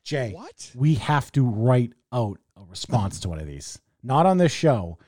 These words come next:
Speaker 1: but that will happen, where me and you are gonna
Speaker 2: Oh.
Speaker 1: pen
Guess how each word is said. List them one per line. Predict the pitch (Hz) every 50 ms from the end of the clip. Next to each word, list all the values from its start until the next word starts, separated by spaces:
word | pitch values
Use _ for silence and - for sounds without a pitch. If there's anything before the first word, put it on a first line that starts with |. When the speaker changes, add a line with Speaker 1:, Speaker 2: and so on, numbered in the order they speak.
| _ _ _
Speaker 1:
but | 127 123 -
that | - 135 135 143 151
will | 156 139 123
happen, | - 127 120 107 - 78 65 - - _ _ _ _ _
where | - 120 131 123
me | 127 139 143 156
and | 175 175
you | 170 165 156
are | 147
gonna | 127 131 120 107
Speaker 2:
Oh. | 185
Speaker 1:
pen | - - - 165 151 135 117 104 104 110 107